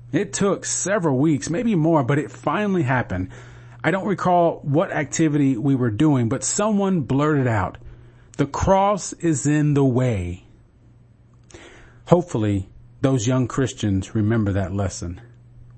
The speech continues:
I do. It's hard for many of us inside the faith to keep going back to the cross.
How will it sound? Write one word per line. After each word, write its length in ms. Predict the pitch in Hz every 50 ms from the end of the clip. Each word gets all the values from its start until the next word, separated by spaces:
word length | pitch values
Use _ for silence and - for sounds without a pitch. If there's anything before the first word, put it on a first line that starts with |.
| - - - - - - - - - - -
I 160 | - 117 117 104
do. 260 | 90 90 87 85 - - - - - - - - - - - - - - - - - - - - - - - - - - - - - - - - - - - - -
It's 120 | 170 165 -
hard 240 | 170 208 233 214
for 100 | - 180
many 280 | 156 151 156 160 170 160
of 100 | 147 135
us 220 | 147 139 - - - - -
inside 600 | 185 185 185 170 - - - 131 117 113 110 95
the 80 | 104
faith 440 | - - - 113 110 110 113 113 - - -
to 100 | - 123
keep 340 | - - - 175 160 - -
going 320 | - 135 123 120 113 104
back 220 | 95 104 98 92 -
to 100 | - 98
the 80 | 90
cross. 540 | - - - 107 104 120 160 156 - - -